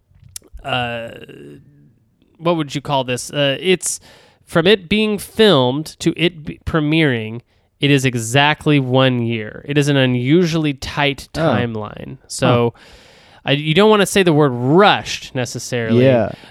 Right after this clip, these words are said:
Speaker 1: but
Speaker 2: I remember it, it was gonna come out in August, and then for some reason it got bumped up to July.
Speaker 1: Yeah, to, to
Speaker 2: Which
Speaker 1: Ju-, to June.
Speaker 2: Yeah. Or June, yeah, yeah.
Speaker 1: Yeah, yeah. The film was greenlit May eighteenth, twenty eighteen,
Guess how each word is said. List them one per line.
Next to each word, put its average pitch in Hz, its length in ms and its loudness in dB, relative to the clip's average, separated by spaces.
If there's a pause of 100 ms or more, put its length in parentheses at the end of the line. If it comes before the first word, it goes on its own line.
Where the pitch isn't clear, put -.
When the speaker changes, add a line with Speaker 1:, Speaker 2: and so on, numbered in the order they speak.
Speaker 1:
but 135 320 2
Speaker 2:
I 135 60 0
remember 180 440 4
it, 156 220 4
it 156 120 2
was 151 220 4
gonna 185 240 4
come 160 220 2
out 143 160 4
in 127 100 2
August, 117 640 0
and 117 140 -2
then 117 160 0
for 117 140 -2
some 131 240 -2
reason 127 260 2
it 113 80 0
got 110 240 -2
bumped 107 320 -4
up 107 220 0
to 107 100 -14
July. 98 640 -6 (500)
Speaker 1:
Yeah, 127 300 0
to, 139 140 -4
to 120 60 -10
Speaker 2:
Which 117 300 0
Speaker 1:
Ju-, 143 160 -8
to - 160 -4
June. 143 480 2
Speaker 2:
Yeah. - 100 -12 (760)
Or 131 120 0
June, 120 400 0
yeah, 117 180 0
yeah. 131 360 2
Speaker 1:
Yeah, 117 60 -6
yeah. 131 160 0
The 117 100 -6
film 175 200 2
was 151 100 2
greenlit 165 600 4
May 139 260 2
eighteenth, 147 520 -2
twenty 135 240 -2
eighteen, 123 500 -2